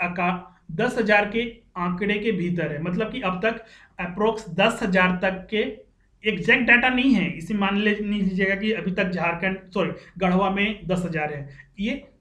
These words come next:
दस हजार तक के range में है। पन्द्रह, तेरह हजार के रेंज में ये सारे जिले हैं, बोकारो, पश्चिमी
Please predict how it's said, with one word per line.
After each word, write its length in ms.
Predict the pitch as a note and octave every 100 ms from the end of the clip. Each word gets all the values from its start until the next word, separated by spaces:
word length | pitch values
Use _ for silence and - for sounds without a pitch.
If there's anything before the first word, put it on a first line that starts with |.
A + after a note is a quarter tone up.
| D3
दस 260 | C#3+ A#3 -
हजार 420 | A3+ F3+ F#3+ F#3+ -
तक 180 | A3 -
के 140 | A#3
range 320 | G3+ F3+ E3
में 120 | D3 C3+
है। 180 | C3 - - _ _ _ _ _ _ _ _ _ -
पन्द्रह, 300 | G#3 G#3 A#3
तेरह 400 | - A3+ A3 B3
हजार 240 | A#3 A#3
के 120 | B3
रेंज 240 | A#3+ A3+ A3+
में 140 | A#3
ये 300 | B3+ C4+ F3+ G3
सारे 280 | G#3 G#3
जिले 240 | F#3 G3+ G3+
हैं, 180 | G#3+ F3+
बोकारो, 440 | F3+ F#3+ F#3 G3+ A#3+ - - _ _ - -
पश्चिमी 520 | F3 F3+ G3 F#3+ F#3+